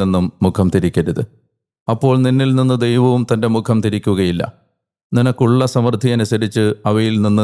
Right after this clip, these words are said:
നീ ദാനം ചെയ്യുക. നിനക്ക് കുറച്ചേ ഉള്ളുവെങ്കിൽ ആ കുറച്ചുള്ളതിൽ നിന്ന് ദാനം ചെയ്യാൻ നീ ഭയപ്പെടരുത്.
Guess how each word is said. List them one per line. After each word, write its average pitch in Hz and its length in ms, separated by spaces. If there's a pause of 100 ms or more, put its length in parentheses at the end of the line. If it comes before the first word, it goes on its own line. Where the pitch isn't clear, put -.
നീ 104 80 (140)
ദാനം 110 380
ചെയ്യുക. 87 260 (720)
നിനക്ക് 127 360
കുറച്ചേ 123 320 (100)
ഉള്ളുവെങ്കിൽ 120 460 (200)
ആ 113 80 (100)
കുറച്ചുള്ളതിൽ 117 720
നിന്ന് 104 220 (140)
ദാനം 110 320
ചെയ്യാൻ 101 280 (100)
നീ 95 80 (100)
ഭയപ്പെടരുത്. 95 600